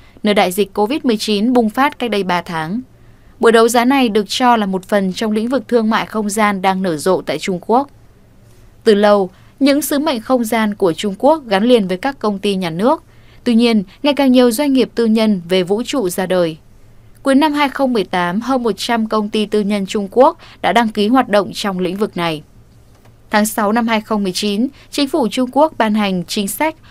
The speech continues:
hỗ trợ các doanh nghiệp thương mại không gian với sự trợ giúp của Cục Quản lý Khoa học, Công nghệ và Công nghiệp Quốc phòng Trung Quốc, Cục Phát triển Thiết bị Quân ủy Trung ương.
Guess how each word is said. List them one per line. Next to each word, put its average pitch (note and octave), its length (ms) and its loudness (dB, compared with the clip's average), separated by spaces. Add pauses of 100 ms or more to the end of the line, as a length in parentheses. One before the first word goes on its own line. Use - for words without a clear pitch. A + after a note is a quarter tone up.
hỗ B3+ 200 6
trợ D4 240 2
các A3 120 -4
doanh G#3+ 200 -2
nghiệp G3 180 0
thương G#3 220 0
mại F3+ 160 0
không A3 260 -4
gian G3+ 340 0 (320)
với A#3 180 6
sự B3 180 -2
trợ G3 220 0
giúp C#4 280 -2
của G3 80 2
Cục G3 240 -4
Quản E3+ 180 0
lý E3 100 -2
Khoa G#3+ 220 0
học, G3 280 0 (260)
Công D4 180 2
nghệ B3+ 260 2 (100)
và G3+ 240 2
Công A#3+ 240 0
nghiệp G3 180 0
Quốc C#4+ 200 0
phòng G#3+ 200 0
Trung F#3+ 220 -6
Quốc, C4+ 240 2 (400)
Cục C4+ 140 -2
Phát F4 140 2
triển G#3 300 0
Thiết D4 180 -6
bị A#3 300 -4
Quân A3+ 140 0
ủy G3+ 280 0
Trung G#3 180 -4
ương. G3 280 0